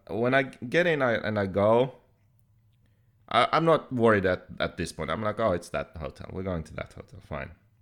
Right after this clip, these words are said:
Whatever." It just looked a bit sketchy. So then we're driving, and the car just drives past the hotel. Like, we didn't turn to that hotel that he showed. I'm like, "Hey,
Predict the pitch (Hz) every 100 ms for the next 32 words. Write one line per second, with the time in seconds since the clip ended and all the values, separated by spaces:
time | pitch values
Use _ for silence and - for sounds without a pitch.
0 | _ - 78 71 80 - 110 104 90 -
1 | 76 73 - 71 - - - _ _ _
2 | _ _ _ _ _ - 139 185 208 190
3 | 127 185 180 143 131 131 127 131 - -
4 | 113 - 123 120 185 190 151 - 101 123
5 | 120 104 - 113 107 98 - 85 85 78
6 | 87 73 78 107 - 139 123 127 110 -
7 | 143 127 117 - _ - 123 113 101 -
8 | 107 98 - 95 87 120 85 69 76 87
9 | 82 - - 107 95 98 95 110 69